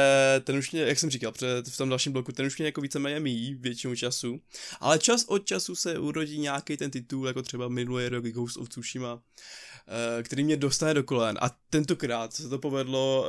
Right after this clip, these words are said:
eh, mýmu oblíbenému studiu Arcane, eh, který vydali právě Deathloop, který se taky zmiňoval,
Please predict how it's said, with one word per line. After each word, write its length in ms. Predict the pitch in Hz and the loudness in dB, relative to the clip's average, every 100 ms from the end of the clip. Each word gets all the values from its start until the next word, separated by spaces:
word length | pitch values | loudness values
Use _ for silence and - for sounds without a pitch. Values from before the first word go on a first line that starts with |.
| 120 | 0
eh, 40 | |
mýmu 260 | 120 123 139 | 0 0 -2
oblíbenému 540 | - 131 127 131 135 | -2 -2 0 0 0
studiu 400 | 143 - 127 131 - | -2 -2 -2 -2 -2
Arcane, 380 | 139 - 107 - | -6 -2 -4 -4
eh, 1080 | - - - - - _ - 107 104 107 | -12 -20 -20 -20 -20 _ -6 -4 -2 -4
který 600 | 107 - 117 117 120 123 | -6 -2 0 2 0 0
vydali 420 | 120 123 120 120 - - | 0 2 2 2 -2 -8
právě 280 | - 123 127 | -2 0 2
Deathloop, 340 | 139 131 113 - | 0 -4 -8 -6
který 180 | 107 | -6
se 60 | 104 | -6
taky 180 | 117 110 | -6 -6
zmiňoval, 560 | 110 110 110 107 104 | -6 -4 -6 -6 -8